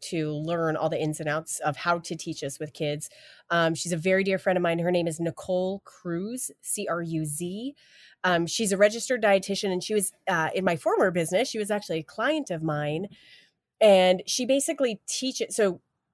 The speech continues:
she has been a registered dietitian for, uh, typically for, like, fourteen, fifteen years for young girls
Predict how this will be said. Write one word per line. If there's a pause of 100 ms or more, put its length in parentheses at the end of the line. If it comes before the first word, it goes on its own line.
(280)
she (180)
has
been
a
registered
dietitian (120)
for, (240)
uh, (260)
typically
for,
like, (140)
fourteen,
fifteen
years
for
young
girls